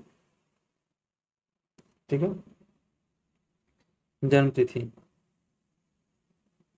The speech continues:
जन्म तिथि आपका जो है आप अपने अनुसार आप fill कर लेंगे। अ,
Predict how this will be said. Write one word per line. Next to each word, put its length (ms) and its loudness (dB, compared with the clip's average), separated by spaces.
जन्म 220 2
तिथि 300 -2
आपका 280 0
जो 180 2
है 120 -2
आप 180 -4
अपने 280 -2
अनुसार 500 -4
आप 120 -12
fill 160 -8
कर 140 -2
लेंगे। 260 -2
अ, 1500 -12